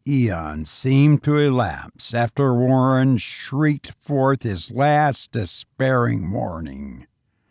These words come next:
and that my own cries now broke the hideous silence.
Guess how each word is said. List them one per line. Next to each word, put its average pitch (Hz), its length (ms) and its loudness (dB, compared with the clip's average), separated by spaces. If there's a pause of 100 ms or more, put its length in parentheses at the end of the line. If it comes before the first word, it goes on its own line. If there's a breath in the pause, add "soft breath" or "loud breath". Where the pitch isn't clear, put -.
(500)
and 78 300 -10
that 82 180 -10
my 78 300 -8 (100)
own 135 520 2
cries - 920 -8 (380)
now 117 340 -2
broke 110 580 -4 (140)
the 80 160 -8
hideous 78 480 -10
silence. - 1080 -10